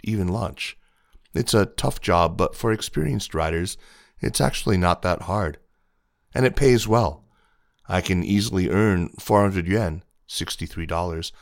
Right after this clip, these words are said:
on any given day. Before moving to Xiamen,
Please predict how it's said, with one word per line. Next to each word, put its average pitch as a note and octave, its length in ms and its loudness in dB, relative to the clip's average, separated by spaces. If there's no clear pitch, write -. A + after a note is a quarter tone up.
on F2 200 0
any F#2 180 4
given F2+ 300 0
day. F2 340 -2
Before F#3+ 280 2
moving C#3 320 4
to G#2 60 2
Xiamen, E2 540 0